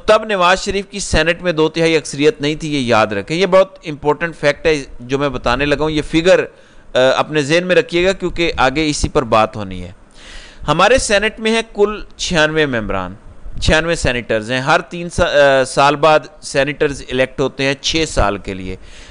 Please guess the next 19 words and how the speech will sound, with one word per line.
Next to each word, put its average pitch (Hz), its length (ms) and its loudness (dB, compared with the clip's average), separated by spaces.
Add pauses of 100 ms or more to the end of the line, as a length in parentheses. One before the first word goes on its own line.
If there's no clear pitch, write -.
(120)
दो 175 140 4
हज़ार 220 180 4
चौबीस 214 440 0
में 226 140 -4
जो 214 80 0
सेनेटर 185 540 -2 (120)
इलेक्ट 151 360 0
होने 147 300 0
हैं 151 240 2 (520)
ये 190 260 4
दो 190 240 4
हज़ार 208 220 4 (140)
तीस 220 260 -6
तक 180 260 4
रहेंगे, 151 340 0
लेकिन 175 260 2
इससे 175 320 -2
पहले 190 320 4
जो, 165 180 2